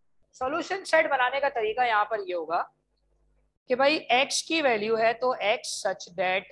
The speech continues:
x belongs to real number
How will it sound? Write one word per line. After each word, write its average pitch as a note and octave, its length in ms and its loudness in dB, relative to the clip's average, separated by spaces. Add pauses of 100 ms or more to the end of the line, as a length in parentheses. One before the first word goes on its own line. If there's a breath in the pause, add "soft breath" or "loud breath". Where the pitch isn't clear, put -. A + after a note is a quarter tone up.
(160)
x A#3+ 320 -4 (800)
belongs D#4+ 720 2
to C4 140 -6 (480)
real F3+ 380 -2
number A3+ 420 0